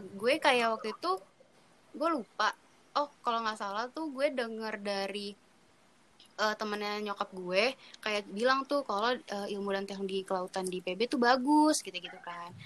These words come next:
Terus gue kayak, "Iya sih, gue juga tertarik sih sama kayak kelautan-kelautan gitu."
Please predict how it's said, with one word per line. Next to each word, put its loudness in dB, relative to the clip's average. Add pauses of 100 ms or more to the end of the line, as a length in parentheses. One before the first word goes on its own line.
(260)
Terus 0 (300)
gue 6
kayak, 4
"Iya 0
sih, -4
gue -2
juga 0 (160)
tertarik 0
sih 0
sama -2
kayak -12
kelautan-kelautan -10
gitu." 4